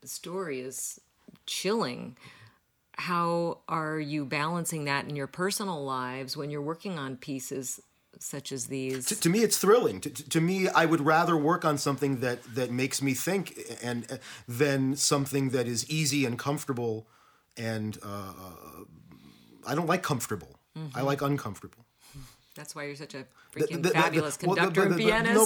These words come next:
Speaker 2: but, but, but
Speaker 1: <laughs>
Speaker 2: that, but that's what's thrilling. That's what makes you go like, "I, I, I, I,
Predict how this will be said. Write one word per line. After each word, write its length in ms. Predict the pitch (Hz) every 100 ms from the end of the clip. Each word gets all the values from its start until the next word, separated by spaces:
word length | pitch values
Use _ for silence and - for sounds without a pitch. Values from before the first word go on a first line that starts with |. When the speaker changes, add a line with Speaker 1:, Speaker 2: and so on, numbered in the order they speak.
| 208 196
Speaker 2:
but, 100 | 185
but, 80 |
but 120 | 202 185
Speaker 1:
<laughs> 0 |
Speaker 2:
that, 200 | 214 185
but 100 | 180
that's 220 | 185 190
what's 160 | 185
thrilling. 320 | - 233 196 110
That's 140 | 110
what 80 | 135
makes 140 | 139
you 40 | 139
go 120 | 143
like, 180 | 143 147
"I, 540 | 127 135 - 131 127 127
I, 0 |
I, 300 | 127 123 123
I, 180 | 123